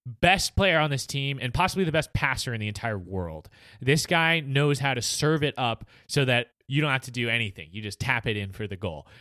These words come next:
He's going to give it to you, you, an opportunity, and, uh, you know, it, it could, he could play a key part in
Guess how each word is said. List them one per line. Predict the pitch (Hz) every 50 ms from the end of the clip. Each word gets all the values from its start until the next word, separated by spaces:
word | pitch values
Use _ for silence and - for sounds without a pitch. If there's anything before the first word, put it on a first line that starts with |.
| - -
He's | - 127 135 131 120
going | 135 135 135
to | 123 117
give | 113 123 123 120
it | 123 -
to | - 127
you, | 120 117 113 110 110 113
you, | 110 127 113
an | 117 117 131 123
opportunity, | 120 117 117 - 117 107 - - 120 117 113 110 104 104 98 _ - - _ _ _ _ -
and, | 123 110 110 107 104 104 104 107
uh, | 104 104 104 104 104 98
you | 104 117 104
know, | 95
it, | 95 104 107
it | 110 107 117 113 110
could, | - 135 131 120 110 101 92 - _ _ _ _ _ _
he | - 131 120 135 135 143 147
could | - 135 123
play | 135 127 120 110
a | 104
key | - - - 147 131 117 117
part | - - 117 113 110 104
in | 95 107